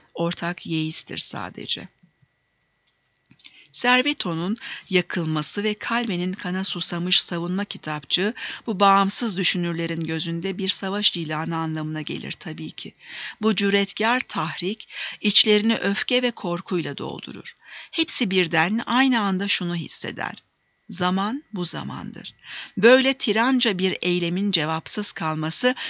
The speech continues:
Avrupa'da özgür düşüncenin iflas ettiği, dolayısıyla zorbalığın hak olduğu anlamına gelecektir. Ama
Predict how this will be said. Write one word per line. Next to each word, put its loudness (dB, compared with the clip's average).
Avrupa'da 4
özgür 0
düşüncenin -2
iflas 0
ettiği, -4
dolayısıyla 4
zorbalığın 2
hak 0
olduğu 0
anlamına 0
gelecektir. -2
Ama 6